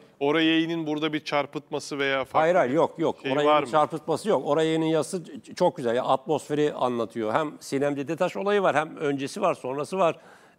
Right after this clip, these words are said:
Speaker 2: Ekrem Bey'in Paris'te, e, nasıl karşılandığı, nasıl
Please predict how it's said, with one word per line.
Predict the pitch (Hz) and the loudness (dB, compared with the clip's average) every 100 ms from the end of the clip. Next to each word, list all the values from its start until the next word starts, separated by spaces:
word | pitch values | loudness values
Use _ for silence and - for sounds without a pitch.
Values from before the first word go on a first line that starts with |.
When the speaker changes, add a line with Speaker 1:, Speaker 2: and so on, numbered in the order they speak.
| - | -10
Speaker 2:
Ekrem | - - 151 151 | -6 0 0 0
Bey'in | 147 147 143 - - _ _ - | 0 0 -2 -10 -20 _ _ 0
Paris'te, | 131 139 135 - 143 135 - - _ _ - | 2 2 0 -2 0 0 -6 -20 _ _ -4
e, | 113 113 | -2 -2
nasıl | 131 143 - 131 - - | 0 0 0 -4 -6 -10
karşılandığı, | - 131 127 131 127 117 117 120 | 0 0 2 0 0 2 0 2
nasıl | 123 131 123 | 0 -4 -8